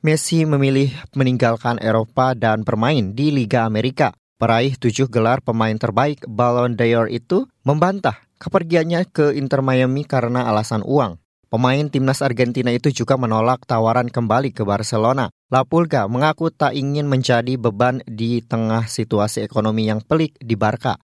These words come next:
Meski begitu, Messi menyatakan masih merindukan Camp Nou.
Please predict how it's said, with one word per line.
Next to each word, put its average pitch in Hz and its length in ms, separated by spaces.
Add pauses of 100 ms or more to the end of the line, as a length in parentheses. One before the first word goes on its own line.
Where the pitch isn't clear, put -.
(120)
Meski 117 240
begitu, 147 320
Messi 151 400
menyatakan 127 720
masih 120 400
merindukan 123 800
Camp 123 400
Nou. 113 400